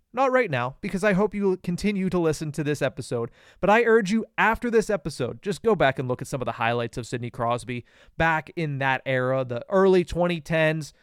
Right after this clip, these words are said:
excluding, obviously, any of the, uh,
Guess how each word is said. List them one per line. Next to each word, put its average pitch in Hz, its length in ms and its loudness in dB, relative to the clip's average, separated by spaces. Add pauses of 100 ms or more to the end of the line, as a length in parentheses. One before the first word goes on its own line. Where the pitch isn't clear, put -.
(300)
excluding, 170 840 2
obviously, 147 800 0 (420)
any 170 260 0
of 143 100 -4
the, 139 320 -2
uh, 127 140 -2